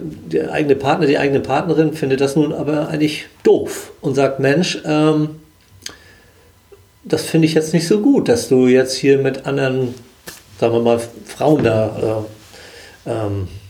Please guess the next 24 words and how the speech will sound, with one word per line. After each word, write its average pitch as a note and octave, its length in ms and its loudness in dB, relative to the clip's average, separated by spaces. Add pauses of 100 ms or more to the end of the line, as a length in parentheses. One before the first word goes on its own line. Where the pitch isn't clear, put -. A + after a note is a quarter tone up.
(180)
flirtest.“ A2+ 840 0
Äh, A2+ 180 0
so A2 200 2
wird's A#2 200 2
dann A#2 160 -2
ja A#2+ 160 0
auch, B2 220 -2
äh, B2 200 -2 (340)
schnell B2+ 280 -2
gesehen. A#2+ 360 2
Vielleicht C3 200 -2
ist F3 120 2
es - 160 0
auch B3 140 0
so B3 440 0
dann, F#3+ 260 -2
ne? C#3+ 140 -4 (560)
Äh, C3+ 880 0 (200)
und C#3+ 240 0 (440)
da, - 300 -4 (100)
mit C#3 160 2
so D3+ 120 2
einer C#3 240 2
Aussage F3 800 2